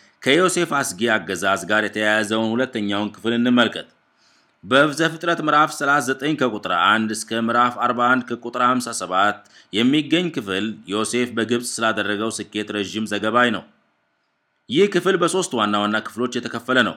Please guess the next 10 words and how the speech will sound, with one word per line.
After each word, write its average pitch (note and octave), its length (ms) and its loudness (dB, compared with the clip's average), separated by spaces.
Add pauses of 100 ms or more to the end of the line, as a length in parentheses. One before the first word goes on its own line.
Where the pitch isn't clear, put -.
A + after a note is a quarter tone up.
(140)
የመጀመሪያው G3 640 2
ክፍል A2+ 340 -2
ዮሴፍ G#2+ 460 -2
ከጲጢፋራ A2+ 640 -2 (100)
ቤት G#2 280 -2 (320)
ወደ G#2 180 0
እስር A#2 200 0
ቤት A2+ 220 -2
መሄዱን A2+ 340 0
ዘግቧል። A#2+ 420 0